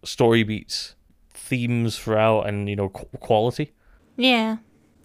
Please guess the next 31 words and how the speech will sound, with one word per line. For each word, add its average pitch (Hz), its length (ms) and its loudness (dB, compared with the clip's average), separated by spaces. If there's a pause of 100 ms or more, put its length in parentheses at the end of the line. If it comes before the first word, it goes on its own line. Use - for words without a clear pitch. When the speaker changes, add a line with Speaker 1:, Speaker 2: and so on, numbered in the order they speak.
(100)
Speaker 2:
I 214 40 -2
need 269 160 0
to 403 80 -6
make 381 140 -2
you 202 120 -2
watch - 260 -4
La 214 120 -6
Llorona. 202 380 -4 (420)
Speaker 1:
I 190 60 4
will 185 220 4
watch - 240 -6
it - 60 -8
one 80 100 -10
day. 80 120 -14
Speaker 2:
'Cause 254 180 0
it's 226 180 2
a 269 60 0
scary 294 380 2
one, 247 160 2
but 208 100 0
it's - 100 -10
qu-, - 180 -10 (160)
there's 226 220 0
one 269 220 2
character 226 520 4
in 220 100 -2
it, 196 100 -6
he's 196 160 -6
just - 200 -10
so 214 140 -8
funny. 226 460 -4